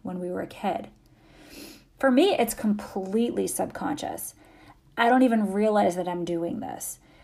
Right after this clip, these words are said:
And it's also completely innocent. I do it with the best of intentions. I care so much and I want the best for my kids.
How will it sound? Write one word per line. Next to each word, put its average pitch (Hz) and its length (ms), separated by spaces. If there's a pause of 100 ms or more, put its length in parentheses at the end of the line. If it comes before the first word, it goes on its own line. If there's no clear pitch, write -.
(1120)
And 294 140
it's 302 100
also 370 220
completely 247 520
innocent. - 640
I 214 120
do 247 120
it 240 40
with 262 120
the 233 60
best 226 300
of 220 60
intentions. 220 880
I 202 280
care 226 340
so 226 460
much 233 240
and 185 80
I 175 80
want 185 240
the 185 60
best 208 340
for 175 120
my - 160
kids. - 500